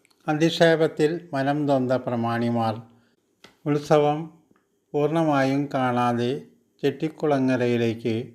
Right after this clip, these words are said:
മടങ്ങവേ, ഈരാഴത്തേക്ക് കോയിക്കൽ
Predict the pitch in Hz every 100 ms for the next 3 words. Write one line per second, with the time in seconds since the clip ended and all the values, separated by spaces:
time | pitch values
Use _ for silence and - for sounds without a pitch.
0 | 135 131 151 139 117 113 107 107 _ _
1 | _ _ _ _ _ _ - 143 147 156
2 | 160 165 160 147 131 147 135 127 143 147
3 | 147 - 151 160